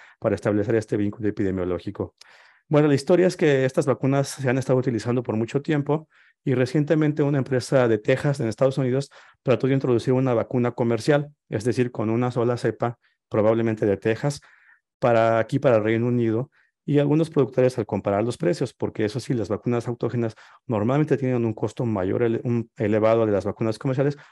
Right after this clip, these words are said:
por lo mismo que estamos platicando, pues, pre-, prefirieron probar con la vacuna, eh, de una sola cepa de origen americano.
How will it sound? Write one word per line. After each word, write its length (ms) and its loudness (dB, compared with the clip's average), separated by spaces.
por 120 0
lo 80 2
mismo 240 -2
que 60 -12
estamos 300 -4
platicando, 580 -2
pues, 180 -2
pre-, 280 0
prefirieron 540 0
probar 360 2
con 120 -2
la 100 0
vacuna, 720 -2
eh, 480 0
de 100 -2
una 180 0
sola 260 -2
cepa 460 -2
de 100 0
origen 300 0
americano. 580 0